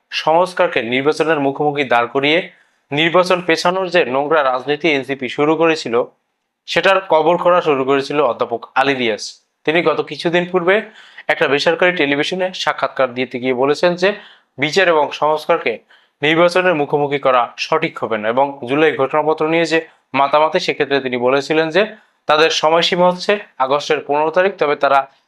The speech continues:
আগস্টের আগেই এটাকে চূড়ান্ত করতে চাচ্ছে। এবং এক্ষেত্রে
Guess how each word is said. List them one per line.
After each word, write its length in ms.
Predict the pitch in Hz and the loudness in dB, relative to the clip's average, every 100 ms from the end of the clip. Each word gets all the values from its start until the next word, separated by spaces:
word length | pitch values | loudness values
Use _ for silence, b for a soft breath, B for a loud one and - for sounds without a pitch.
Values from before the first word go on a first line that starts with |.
| - | -6
আগস্টের 460 | 135 143 160 175 165 | -2 0 2 0 0
আগেই 380 | 135 156 190 165 | -2 0 2 2
এটাকে 300 | 135 131 127 | 0 0 -2
চূড়ান্ত 400 | - 143 151 143 | 0 0 0 0
করতে 260 | - 117 113 | -2 -4 -4
চাচ্ছে। 340 | 113 - 104 - _ _ _ _ _ _ _ - | -8 -8 -16 -16 _ _ _ _ _ _ _ 0
এবং 280 | 165 180 | 2 4
এক্ষেত্রে 380 | 175 180 180 202 | 4 2 2 2